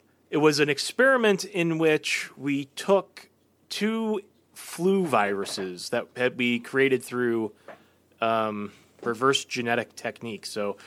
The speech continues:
we created these basically from scratch and, and reconstituted them as, into virus particles. And one of them was very good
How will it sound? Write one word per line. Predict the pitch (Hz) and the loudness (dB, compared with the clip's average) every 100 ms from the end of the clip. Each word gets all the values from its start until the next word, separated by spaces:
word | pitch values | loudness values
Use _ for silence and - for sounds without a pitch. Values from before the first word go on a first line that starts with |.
| - | -14
we | 127 123 - | -10 -10 -6
created | - 143 131 120 | 2 4 2 -2
these | 117 | -4
basically | - 117 - 120 113 | -2 -4 -4 -4 -4
from | 104 107 98 | -6 -12 -12
scratch | - - - 127 101 87 - - - - _ _ | -12 -10 0 2 2 -2 -8 -8 -12 -20 _ _
and, | - 117 117 | -4 -2 -2
and | 110 120 | -2 -4
reconstituted | 127 127 127 123 107 131 113 | -4 0 -2 -2 -4 -4 -2
them | 117 113 | -2 -2
as, | 110 104 _ - | -4 -6 _ -8
into | 143 127 | -4 0
virus | 120 110 98 | 2 0 -2
particles. | - 131 107 98 90 90 - - _ _ - | -2 -2 -2 -6 -10 -12 -18 -20 _ _ -2
And | 139 139 143 | 2 2 4
one | 175 220 | 4 4
of | 170 | 2
them | 180 170 165 156 | 0 2 0 0
was | 143 | -2
very | 127 143 139 135 | 2 0 0 -4
good | 123 135 135 | 2 4 4